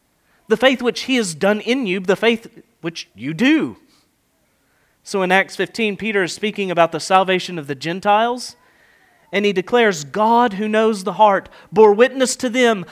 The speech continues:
by giving them the Holy Spirit just as He did to us. And He made no distinction between us and them, having cleansed their hearts by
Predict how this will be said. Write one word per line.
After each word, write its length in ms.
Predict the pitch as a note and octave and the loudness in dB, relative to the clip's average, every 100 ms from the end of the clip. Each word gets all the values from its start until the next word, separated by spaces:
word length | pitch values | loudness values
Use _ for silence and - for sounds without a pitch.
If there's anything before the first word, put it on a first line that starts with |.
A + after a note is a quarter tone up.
| - | -8
by 200 | D3 F#3+ | 2 2
giving 540 | F#3 D3+ B3+ B3 C#4 B3+ | 2 0 0 2 0 0
them 180 | B3 A#3+ | 0 2
the 80 | |
Holy 240 | G#3+ A#3+ B3 | 2 2 0
Spirit 340 | - B3+ A#3+ | -4 -4 -4
just 320 | F3 A#3 - | -4 -6 -6
as 100 | B3 | -6
He 120 | A3+ F#3+ | -6 -4
did 200 | A#3 F3+ | -4 -4
to 140 | A3+ | -2
us. 480 | A#3 C4 - - - _ - - - | 4 2 2 -10 -16 _ -20 -8 -2
And 80 | |
He 80 | B3 | 0
made 240 | A#3+ A#3+ G#3+ | 2 2 2
no 260 | B3+ D#4 | 0 0
distinction 540 | D#4 - D#4 C#4 C4 A#3 | -2 -6 -4 -4 -4 -6
between 340 | A3+ A#3+ A#3 | -6 -6 -2
us 240 | A3+ A#3 | 0 0
and 100 | B3+ | -2
them, 220 | B3 A#3+ G#3 - - | -2 -2 -4 -14 -4
having 480 | A3+ A#3 A3+ G#3+ G3+ | 2 2 2 -2 -6
cleansed 640 | A#3 B3 B3 A#3+ F#3+ F3 | -4 0 0 -2 -6 -6
their 440 | G3 G#3 G#3 G3+ F#3+ | 0 2 2 2 -2
hearts 760 | - G3+ G3 G3+ G3 - - | -6 0 2 2 -2 -14 -16
by 880 | E3 - F#3 F#3+ F#3 F3+ F3+ F#3 E3 | -18 0 4 6 6 4 0 -4 -8